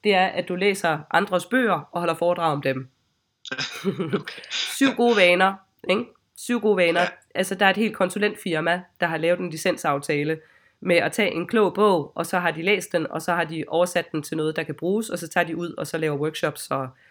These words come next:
Speaker 1: underviser i det. Og det er en super god, bæredygtig måde også at gøre det på, hvis man sidder og tænker, "Jeg vil rigtig gerne afsted, jeg vil gerne supplere min indtægt,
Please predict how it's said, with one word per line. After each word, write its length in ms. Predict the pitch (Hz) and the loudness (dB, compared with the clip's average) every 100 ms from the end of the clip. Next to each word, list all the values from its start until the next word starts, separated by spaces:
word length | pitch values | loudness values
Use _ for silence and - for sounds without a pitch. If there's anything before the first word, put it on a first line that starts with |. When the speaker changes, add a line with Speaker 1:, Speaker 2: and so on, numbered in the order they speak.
| - - | -14 -2
Speaker 1:
underviser 480 | 180 175 160 - | 0 2 -2 -4
i 100 | 151 139 | -4 -2
det. 220 | 151 151 _ - _ - | -4 -6 _ -20 _ -2
Og 140 | 180 | 0
det 160 | 220 208 | 4 4
er 60 | 180 | 4
en 320 | 170 151 - | 0 -4 -6
super 460 | - - 277 190 | -8 0 2 2
god, 360 | 180 202 190 - _ _ _ | 4 4 4 2 _ _ _
bæredygtig 540 | 180 185 202 180 175 170 | 4 4 4 0 -2 -2
måde 280 | 156 170 170 | 0 2 0
også 200 | 175 185 | -2 0
at 40 | |
gøre 180 | 160 160 | 2 2
det 100 | 175 | 0
på, 220 | 170 156 | -2 -2
hvis 160 | 165 165 | -2 -2
man 120 | 160 | 0
sidder 200 | 202 185 | 2 2
og 80 | 156 | 2
tænker, 400 | 170 170 180 180 - _ - | 0 2 2 0 -4 _ 2
"Jeg 120 | 175 | 4
vil 60 | 165 | 4
rigtig 220 | 175 180 | 0 2
gerne 160 | 156 143 | 2 0
afsted, 440 | - 196 226 262 | 0 2 2 0
jeg 120 | 180 170 | -2 0
vil 80 | |
gerne 200 | 170 165 | 2 0
supplere 460 | 185 170 - 196 156 | 0 -8 -2 0 0
min 180 | 160 151 | -2 -2
indtægt, 540 | 208 214 190 185 - | -2 0 -2 -2 -8